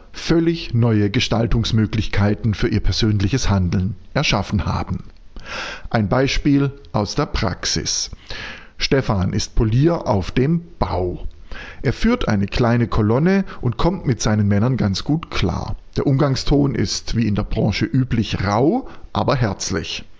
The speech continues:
Man kennt sich gut und jeder weiß um die Eigenarten des anderen.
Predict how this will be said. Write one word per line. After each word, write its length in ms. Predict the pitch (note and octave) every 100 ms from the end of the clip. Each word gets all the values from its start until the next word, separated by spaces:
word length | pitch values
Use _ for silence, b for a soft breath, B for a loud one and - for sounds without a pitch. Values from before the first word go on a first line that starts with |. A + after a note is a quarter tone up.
| B B -
Man 140 | A#2
kennt 260 | - E3 E3+
sich 220 | - -
gut 400 | - G#3+ B3+ - B B B
und 120 | A#2
jeder 300 | C3 A3 G3
weiß 380 | A2+ G#2 A2 -
um 100 | G#2
die 140 | A#2+
Eigenarten 640 | G#2 G2 A2 - F2+ - G#2
des 180 | D3
anderen. 480 | - G2 E2 E2 E2